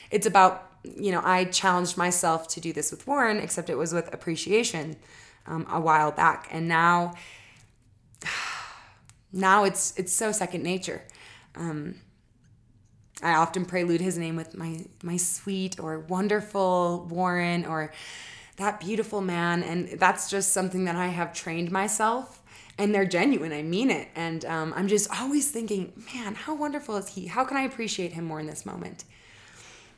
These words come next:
And I think those deposits have really, really, really helped our relationship, you guys. Our love funds are booming right now. So, um, yeah, this is it. Love funds, deposits, and withdrawals. Um,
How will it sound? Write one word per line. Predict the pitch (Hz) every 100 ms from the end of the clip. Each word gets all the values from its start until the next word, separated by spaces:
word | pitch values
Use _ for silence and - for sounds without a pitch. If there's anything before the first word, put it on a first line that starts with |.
| _ - _ _ -
And | 190 190 190
I | 202
think | 220 226
those | 175 202 214
deposits | 196 190 196 190 180
have | 170 160 170
really, | 220 220 214 190
really, | 156 175 170 156 - -
really | 285 277 262 233
helped | 214 190 - - _ _ _ -
our | 170
relationship, | 165 160 151 156 151 - -
you | 190
guys. | 165 151 -
Our | -
love | 214 208 208
funds | 202 180 175
are | 160
booming | 160 170 156 -
right | - 143
now. | 135 95
So, | - 196 180 170 - - - -
um, | 175 170 165 160 - - - - _ _ _
yeah, | 277 277 - - -
this | 226
is | 233
it. | 240 196
Love | 190 -
funds, | 220 190 170
deposits, | 190 - 202 226 -
and | 247
withdrawals. | 226 196 196 190 - - -
Um, | 170 170 170 170